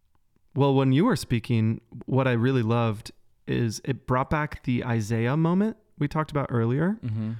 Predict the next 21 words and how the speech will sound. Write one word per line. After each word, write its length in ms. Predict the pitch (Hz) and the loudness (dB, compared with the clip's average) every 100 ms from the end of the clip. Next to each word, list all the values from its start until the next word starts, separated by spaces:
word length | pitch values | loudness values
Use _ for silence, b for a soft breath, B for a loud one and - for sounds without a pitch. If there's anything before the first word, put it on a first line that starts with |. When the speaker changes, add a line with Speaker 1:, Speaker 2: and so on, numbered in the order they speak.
| B _ | B _
Speaker 1:
where 320 | - 123 120 113 | -2 0 0 0
people 340 | - 131 139 | -4 -2 0
are 60 | 123 | 0
just 260 | 120 - | -2 -6
practicing 640 | - 104 104 - - 127 113 | -10 -8 -8 -8 -4 -2 -2
the 80 | |
feasts, 640 | 107 - 123 139 - - - | -4 -6 -4 -4 -6 -16 -6
but 160 | - | -4
they're 100 | 120 | -2
Speaker 2:
Yeah. 60 | 110 | -2
Speaker 1:
really 180 | 120 120 | -2 -4
hypocrites 800 | - 123 123 - 165 - - - _ _ _ - | -6 -10 -10 -4 -4 -4 -14 -20 _ _ _ -14
Speaker 2:
Totally. 440 | 98 107 78 87 - | -12 -10 -12 -14 -4
Speaker 1:
because 340 | 123 139 120 | 0 2 0
they're 140 | 117 123 | 2 2
not 240 | 120 - | 2 -2
taking 300 | - 120 113 | -4 -2 -2
care 160 | - 117 | -2 -6
of 100 | 107 | -6
the 60 | - | -12
poor 480 | - 120 113 151 | -8 -4 -4 -6